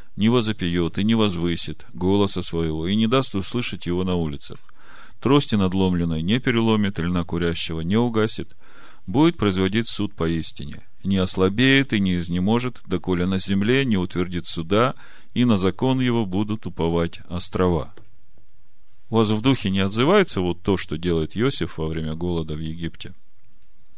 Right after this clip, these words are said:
В Псалме семнадцатом, мы ещё сегодня к этому псалму возвратимся, но я уже прочитаю сейчас, сорок четвёртый, пятьдесят первый стих, очень хороший псалом,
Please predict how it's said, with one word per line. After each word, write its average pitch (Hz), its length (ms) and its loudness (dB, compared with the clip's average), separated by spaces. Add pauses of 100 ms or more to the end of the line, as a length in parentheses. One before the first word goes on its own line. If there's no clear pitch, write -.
(520)
В 98 160 -6 (120)
Псалме 101 420 4
семнадцатом, 107 880 2
мы 87 180 -4
ещё 82 200 -4
сегодня 87 420 -4
к - 100 -8
этому 90 240 -4
псалму 90 400 0
возвратимся, 104 800 2 (220)
но 107 120 0
я 101 100 2
уже 92 160 -2
прочитаю 82 540 -2
сейчас, - 440 -2 (400)
сорок 85 520 -4
четвёртый, 85 680 -6
пятьдесят 85 400 -6
первый 87 340 -2
стих, - 440 -4 (720)
очень 92 320 -6
хороший 85 460 -6
псалом, 110 500 -2